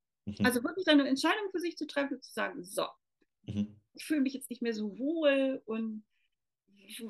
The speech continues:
Speaker 2: wo kann ich denn mal hingehen?
Speaker 1: Mhm.
Speaker 2: Wo kann ich denn mal hingehen, um, um dann eben auch vielleicht mehr Disziplin wieder zu bekommen und, und
Speaker 1: Ja.
Speaker 2: sich eben dann nicht so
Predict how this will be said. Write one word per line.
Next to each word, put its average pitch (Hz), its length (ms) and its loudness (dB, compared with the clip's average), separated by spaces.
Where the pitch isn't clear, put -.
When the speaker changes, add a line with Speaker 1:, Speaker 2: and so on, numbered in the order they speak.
Speaker 2:
wo 302 100 0
kann 403 180 -6
ich 370 80 -10
denn 285 160 6
mal 285 140 6
hingehen? 185 800 -4
Speaker 1:
Mhm. 202 260 -4
Speaker 2:
Wo - 120 -20
kann 311 100 0
ich - 80 -6
denn 277 180 6
mal 269 120 6
hingehen, 277 480 4
um, 254 180 2
um 349 140 4
dann 294 200 8
eben 220 200 0
auch 202 220 -2
vielleicht 208 340 -6
mehr 208 120 -2
Disziplin 294 640 -2
wieder 185 260 -2
zu - 140 -16
bekommen 175 560 -8
und, 214 200 -6
und 226 140 -6
Speaker 1:
Ja. - 20 2
Speaker 2:
sich - 200 0
eben 277 160 6
dann 302 140 10
nicht 392 260 0
so 214 520 2